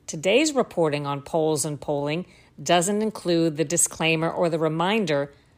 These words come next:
of how things went in two thousand sixteen. But it's something that you can keep in mind as you watch news coverage and try to be an analytical thinker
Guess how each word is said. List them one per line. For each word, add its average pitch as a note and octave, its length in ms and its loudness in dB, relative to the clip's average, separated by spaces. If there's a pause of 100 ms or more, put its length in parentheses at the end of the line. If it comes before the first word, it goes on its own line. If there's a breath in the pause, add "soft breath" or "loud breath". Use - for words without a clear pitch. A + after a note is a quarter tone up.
(140 soft breath)
of D#3+ 140 -8
how D#3 200 -2
things D#3 320 -2
went C#3 280 -6
in D3+ 120 -8
two D3 200 -4
thousand C#3 260 -6
sixteen. D#3 640 -4 (320 loud breath)
But D#3+ 240 2
it's E3+ 120 -2
something F#3 340 0
that E3+ 220 -2
you A#3+ 140 -2
can B3+ 200 -2
keep F3 220 -4
in D3+ 120 -2
mind C#3+ 380 -2 (300 soft breath)
as E3+ 220 0
you G3 100 0
watch F#3 380 4
news F3+ 240 0
coverage D3+ 640 -2 (260 soft breath)
and D#3 100 -6
try E3 220 2
to E3 80 0
be D#3+ 140 0
an D3+ 140 -2 (120)
analytical F3 580 0
thinker D#3+ 580 -2